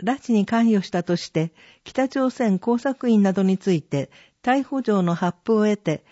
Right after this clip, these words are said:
国際手配を行うとともに、拉致容疑事案及び北朝鮮による拉致の可能性を排除できない事案の真相解明に努めています。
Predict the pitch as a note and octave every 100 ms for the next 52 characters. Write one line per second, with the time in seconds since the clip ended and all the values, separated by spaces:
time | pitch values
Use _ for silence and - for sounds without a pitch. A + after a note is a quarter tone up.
0 | _ _ - F3 - C4 B3+ C4 A3+ F#3+
1 | D#3+ D3 D3 G#3+ G#3 G#3 G#3 G3+ E3+ D3+
2 | D3 - _ _ _ _ _ _ _ _
3 | _ _ _ _ _ E3+ F3+ - C4 C4
4 | B3+ B3 A#3 A#3+ F#3 D#3 - A3 B3 E3+
5 | D3+ - _ - C4+ C4 C#4+ C4+ - A#3
6 | G#3 F#3+ F3 F3 G#3+ C4+ A3+ G3 F#3 G3+
7 | A#3 A#3 A#3 A3 A3 A#3 B3 G#3 F3+ F3+
8 | A3 G#3 G3+ F#3 F3 G#3 G3+ F#3 F3 F3
9 | - - _ - C4 C4+ C4+ C4 - B3
10 | A3+ A3+ A3 A3 - A#3 G3 F3+ F3 D#3+
11 | E3 -